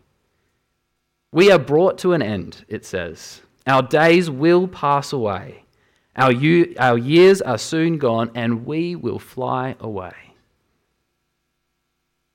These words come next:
Psalm ninety is the only prayer of Moses recorded in the Psalms,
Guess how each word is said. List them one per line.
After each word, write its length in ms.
Psalm 280
ninety 380
is 140
the 180
only 320
prayer 380
of 100
Moses 400
recorded 540
in 180
the 80
Psalms, 640